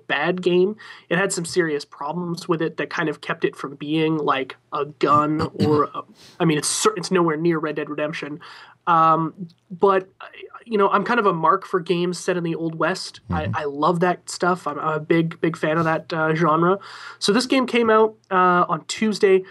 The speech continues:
Speaker 1: I have the demo downloaded on my Xbox. I haven't got a chance to play it yet, so I'm gonna, I'm gonna play that demo and see how it feels. But it's fifteen bucks. So again, uh, you know, your, kinda your standard baseline price, uh, twelve hundred points, uh,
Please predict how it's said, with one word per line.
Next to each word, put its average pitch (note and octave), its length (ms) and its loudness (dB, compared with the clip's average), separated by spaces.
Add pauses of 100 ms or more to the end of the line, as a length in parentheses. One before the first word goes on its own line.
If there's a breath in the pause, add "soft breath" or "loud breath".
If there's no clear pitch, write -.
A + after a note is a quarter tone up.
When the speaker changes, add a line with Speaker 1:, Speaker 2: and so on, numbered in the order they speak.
(180 loud breath)
Speaker 1:
I A#3 200 0
have D4 160 0
the G#3 60 -8
demo F#3 280 0
downloaded E3 400 -2
on D3+ 80 -8
my C#3+ 100 -10
Xbox. D3+ 460 -8
I - 20 -6
haven't D3+ 140 -8
got D3+ 120 -6
a - 40 -10
chance C#3+ 300 -6
to E3+ 60 -14
play D#3 220 -4
it C#3+ 160 -2
yet, C#3+ 180 -2
so D#3 120 -2
I'm E3+ 60 2
gonna, F3 280 2
I'm F#3+ 80 0
gonna A#3+ 140 4
play F3 180 2
that D#3+ 160 2
demo D3 320 -2
and D3 100 -6
see F3+ 120 -4
how D#3 160 -2
it C#3 100 -6 (160)
feels. E3 380 2
But F#3 100 4
it's F3+ 140 -2
fifteen C4 420 0
bucks. E3+ 380 0 (220 soft breath)
So E3+ 340 2 (280)
again, F3 340 0 (380 soft breath)
uh, F3 340 2
you F#3+ 100 2
know, F3+ 60 2
your, F3+ 180 0
kinda G#3 220 0
your F#3+ 100 2
standard F3+ 460 0
baseline D#3 400 -4
price, - 400 -4
uh, C#3+ 160 -8
twelve D3+ 280 -4
hundred D3+ 220 -2
points, D3+ 520 -4 (320 loud breath)
uh, D3 200 4